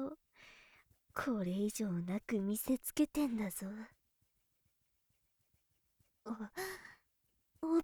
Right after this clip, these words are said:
ぱいだってさ、小さすぎるってのはないでしょ？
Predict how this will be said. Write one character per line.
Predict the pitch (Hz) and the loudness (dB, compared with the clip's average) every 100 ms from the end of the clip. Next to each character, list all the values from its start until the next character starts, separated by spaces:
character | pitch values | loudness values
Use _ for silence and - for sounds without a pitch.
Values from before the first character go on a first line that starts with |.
| - | 8
ぱ | 381 320 | 12 12
い | 226 | 12
だ | 202 | 6
っ | |
て | - - 196 | 2 -8 -8
さ、 | - 240 330 _ _ _ _ - - - _ _ _ - | -6 -6 -6 _ _ _ _ -18 -18 -20 _ _ _ -6
小 | - 320 392 | 2 6 8
さ | - 440 | 8 8
す | - 466 480 | 10 10 12
ぎ | 427 | 12
る | 415 | 10
っ | _ _ | _ _
て | 381 320 | 2 6
の | 269 247 | 6 6
は | 233 | 6
な | 226 247 | 2 4
い | 269 | 4
で | 247 | 4
し | - | 2
ょ？ | - | -6